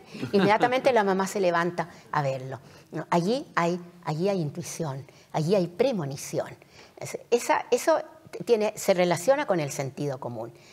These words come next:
El sentido común eh, no es conocimiento, eh, tiene más que ver con sabiduría. Y esa sabiduría está dentro de ti, ¿no?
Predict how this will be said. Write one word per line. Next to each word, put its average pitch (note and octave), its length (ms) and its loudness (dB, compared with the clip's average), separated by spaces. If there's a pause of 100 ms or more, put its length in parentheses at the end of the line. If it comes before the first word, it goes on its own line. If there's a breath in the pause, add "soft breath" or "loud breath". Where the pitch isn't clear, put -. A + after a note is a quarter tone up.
(180 loud breath)
El E3 80 -4
sentido G3 400 2
común C4 360 0 (340 loud breath)
eh, G3 300 0
no A#3 140 2
es - 100 -4
conocimiento, C#3 880 -4
eh, F3 320 -2
tiene A3 240 0
más A3 180 -4
que G#3 120 -4
ver G#3 200 -2
con F#3+ 140 -6
sabiduría. C3+ 640 -6 (340 loud breath)
Y A3 60 4
esa C#4 160 0
sabiduría A#3+ 500 -2
está - 180 0
dentro A#3+ 360 -2
de A2+ 140 -4
ti, - 260 -14 (380 soft breath)
¿no? - 120 -18